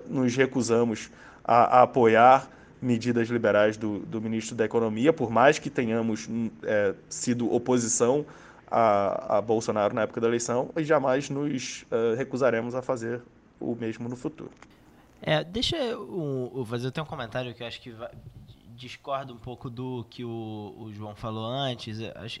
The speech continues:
Speaker 2: embora a gente tenha, é, tenha essa coisa um pouco caricata do, do Paulo Guedes de dizer que todos os governos antes deles eram social, sociais-democratas, né, social-democratas, e,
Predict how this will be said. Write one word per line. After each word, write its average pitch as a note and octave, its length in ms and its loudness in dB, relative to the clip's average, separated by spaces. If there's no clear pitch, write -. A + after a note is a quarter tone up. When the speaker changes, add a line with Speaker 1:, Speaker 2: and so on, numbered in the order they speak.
Speaker 2:
embora D#3 420 -2
a D#3 80 2
gente C#3+ 300 -6
tenha, B2 420 -2
é, G2+ 460 0
tenha A#2 140 0
essa A2+ 180 -4
coisa A2+ 240 -2
um - 20 -6
pouco A2+ 220 -4
caricata A#2 640 4
do, G#2 460 2
do F#2+ 180 -6
Paulo G#2+ 300 2
Guedes G#2 420 0
de G2+ 80 -4
dizer G#2 280 -2
que - 120 -16
todos B2 280 -6
os A#2+ 40 -8
governos A2 460 0
antes A2 240 -6
deles G#2+ 260 -4
eram G#2+ 200 -4
social, G#2 600 -4
sociais-democratas, A2 840 0
né, G#2+ 120 -6
social-democratas, G#2+ 1080 -2
e, G#2+ 160 -4